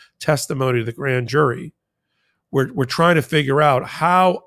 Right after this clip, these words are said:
up to his neck, uh, Mike Pence is in the coup. Because I always thought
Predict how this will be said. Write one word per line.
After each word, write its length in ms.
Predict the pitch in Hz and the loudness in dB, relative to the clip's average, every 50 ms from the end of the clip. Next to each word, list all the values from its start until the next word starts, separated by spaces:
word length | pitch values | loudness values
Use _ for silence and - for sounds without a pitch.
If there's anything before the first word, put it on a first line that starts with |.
| _ _ _ _ _ _ _ _ _ _ - | _ _ _ _ _ _ _ _ _ _ -2
up 240 | 185 208 - - - | -2 -2 -2 -6 -4
to 160 | - 175 165 | -2 0 0
his 220 | 139 123 120 123 | 0 -2 -2 -6
neck, 640 | 123 117 120 165 196 190 131 - - _ - - - _ _ _ _ _ _ _ _ _ _ _ _ _ _ _ _ _ _ _ _ _ _ _ _ _ | -8 -4 -2 0 0 0 -2 -6 -10 _ -20 -20 -20 _ _ _ _ _ _ _ _ _ _ _ _ _ _ _ _ _ _ _ _ _ _ _ _ _
uh, 320 | - 127 123 123 120 117 117 - | 0 0 2 2 0 -2 -4 -6
Mike 340 | - 170 143 151 147 - _ | -4 -2 0 0 0 0 _
Pence 360 | - - 160 165 147 - - | 0 2 2 0 -2 -4 -4
is 420 | 127 110 107 104 110 127 - - - _ _ _ _ _ _ _ | -4 -4 -4 -4 -6 -8 -10 -10 -12 _ _ _ _ _ _ _
in 220 | - 139 135 143 139 | 0 0 0 2 0
the 80 | 131 | -2
coup. 460 | 120 - - - 233 214 156 92 - _ _ _ _ _ _ _ _ _ _ _ _ _ _ | -2 -4 -6 -2 -2 -2 -2 -2 -6 _ _ _ _ _ _ _ _ _ _ _ _ _ _
Because 240 | - 123 151 139 147 | -2 0 0 2 2
I 220 | 151 170 208 220 | 2 2 2 4
always 320 | 214 196 180 160 143 123 | 4 4 4 2 0 -2
thought 480 | - - 151 143 139 131 135 - - _ | -2 0 2 2 2 2 0 -2 -4 _